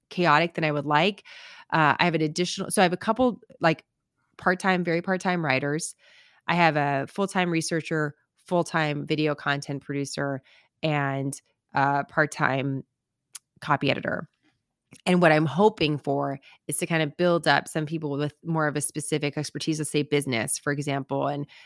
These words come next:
they're gonna be responsible for, like, two or three business stories a month. And, and,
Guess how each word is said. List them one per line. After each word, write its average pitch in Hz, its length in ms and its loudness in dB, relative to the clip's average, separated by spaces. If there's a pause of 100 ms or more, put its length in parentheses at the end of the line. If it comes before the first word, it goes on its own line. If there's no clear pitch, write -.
they're 185 120 2
gonna 175 140 4
be 160 100 4
responsible 143 580 0
for, 143 160 -2
like, 135 180 -2 (420)
two - 160 0
or 156 80 4
three 147 140 0
business 143 360 -2
stories 131 400 -2
a 123 40 -6
month. 135 400 -8 (520)
And, 156 280 2 (180)
and, 190 200 2